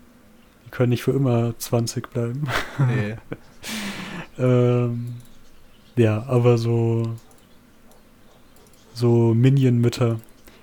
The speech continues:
Speaker 1: <laughs> Weißt du, was ich meine?
Speaker 2: Ja.
Speaker 1: Ja, <laughs> gut. Ich, ich, ich mag das Wort, das hab ich grad erfunden.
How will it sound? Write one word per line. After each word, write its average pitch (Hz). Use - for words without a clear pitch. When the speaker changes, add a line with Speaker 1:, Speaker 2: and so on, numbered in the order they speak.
Speaker 1:
<laughs> 156
Weißt 135
du, 160
was 139
ich 123
meine? 139
Speaker 2:
Ja. 135
Speaker 1:
Ja, 127
<laughs> 120
gut. -
Ich, -
ich, 175
ich -
mag 165
das 113
Wort, 113
das 113
hab 151
ich 135
grad 139
erfunden. 123